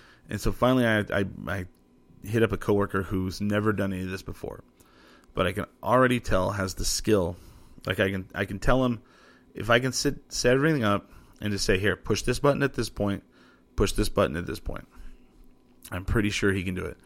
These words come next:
And if any of the, any, any of this stuff looks, if someone's talking louder than the other people, just, just adjust it down. Or if someone's talking lower than people, just adjust it up. Just basically that.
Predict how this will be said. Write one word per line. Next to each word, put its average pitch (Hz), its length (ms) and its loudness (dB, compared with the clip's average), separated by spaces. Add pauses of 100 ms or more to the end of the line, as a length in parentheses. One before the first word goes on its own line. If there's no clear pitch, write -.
(360)
And 104 140 0
if 98 120 0
any 127 180 4
of 123 80 2
the, 120 200 0
any, 104 280 0
any 135 200 2
of 131 80 2
this 120 120 2
stuff 107 300 0
looks, - 360 -2 (680)
if - 80 -6
someone's 123 320 2
talking 110 360 2
louder 104 260 4
than 98 140 0
the 101 80 2
other 101 100 0
people, 101 240 -2
just, 92 380 -10
just - 240 -8
adjust 95 360 -2
it - 160 -2
down. 90 320 -4 (360)
Or 98 100 0
if 92 80 -2
someone's 110 240 -2
talking 107 320 0
lower 104 220 4
than 98 100 0
people, 95 160 -4
just 90 220 -10
adjust 87 340 -6
it 104 80 2
up. - 160 0
Just 98 220 -6
basically 98 400 0
that. - 220 -12